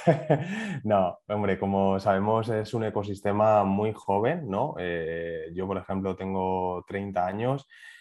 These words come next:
y llevo realmente metido en programática, eh, lo que viene siendo en la parte más operativa, te diría que dos años, y como manager de Skiller, eh, en la parte más, eh, pues bueno, más formativa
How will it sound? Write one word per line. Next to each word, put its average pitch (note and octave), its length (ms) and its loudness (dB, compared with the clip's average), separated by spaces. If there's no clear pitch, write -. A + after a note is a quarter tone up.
y A2 140 -2
llevo G#2 260 4
realmente G#2+ 520 4
metido G2+ 360 0
en G2 120 -2
programática, G#2+ 1000 0
eh, F2 840 -4
lo F2+ 180 -4
que F2+ 80 -4
viene F#2+ 240 -4
siendo A2 300 -2
en G#2+ 80 0
la G2+ 120 2
parte G#2 220 0
más G2 180 -4
operativa, F#2+ 520 -4
te E2+ 80 -8
diría F2+ 260 -6
que F2 120 -8
dos G2 220 -6
años, D3 380 0
y G#2+ 100 0
como G2 240 2
manager G#2+ 480 2
de G2+ 160 0
Skiller, B2+ 640 0
eh, F2 480 -2
en F2 80 -4
la E2+ 120 2
parte F#2+ 280 0
más, F#2 720 0
eh, E2+ 360 -4
pues F2 120 -8
bueno, F2 160 -4
más F2+ 240 -2
formativa F#2 640 -2